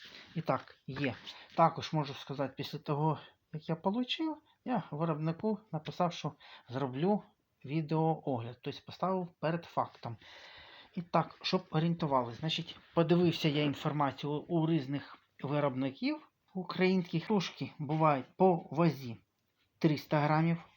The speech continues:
п'ятсот грамів, шістсот п'ятдесят грамів, сімсот п'ятдесят грамів, вісімсот грамів. Дана катушка вісімсот грамів, вісімсот п'ятдесят грамів,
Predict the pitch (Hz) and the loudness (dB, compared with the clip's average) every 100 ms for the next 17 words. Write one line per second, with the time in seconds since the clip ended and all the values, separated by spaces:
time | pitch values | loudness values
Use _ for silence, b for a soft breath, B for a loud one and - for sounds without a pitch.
0 | _ _ _ _ _ _ _ _ _ _ | _ _ _ _ _ _ _ _ _ _
1 | _ _ 156 - 160 156 143 160 175 185 | _ _ -4 0 2 2 4 4 4 0
2 | 185 _ _ _ _ _ _ _ - 139 | -6 _ _ _ _ _ _ _ -12 -10
3 | - 180 175 160 135 143 - 147 170 170 | 0 0 2 -4 -2 -4 0 2 2 4
4 | 196 196 202 - _ _ _ _ _ _ | 4 4 2 -6 _ _ _ _ _ _
5 | _ - 160 156 175 170 160 139 165 160 | _ 0 2 2 -2 -2 -8 -2 2 2
6 | 156 196 208 208 202 _ _ _ _ _ | 4 4 4 0 -2 _ _ _ _ _
7 | _ _ 156 - 151 - 170 160 175 208 | _ _ -8 -4 -4 0 0 2 2 4
8 | 214 214 - b b - 156 156 139 147 | 2 -2 -8 b b 4 6 6 2 -6
9 | - 135 - 127 - 143 151 135 131 127 | -10 -10 -6 -6 -6 -8 -4 -4 -4 -4
10 | 123 - _ b 143 151 - 160 - 175 | -6 -12 _ b -4 -2 2 2 2 -2
11 | - 135 139 - 139 135 170 196 214 | -4 -6 -6 -2 -2 2 2 4 2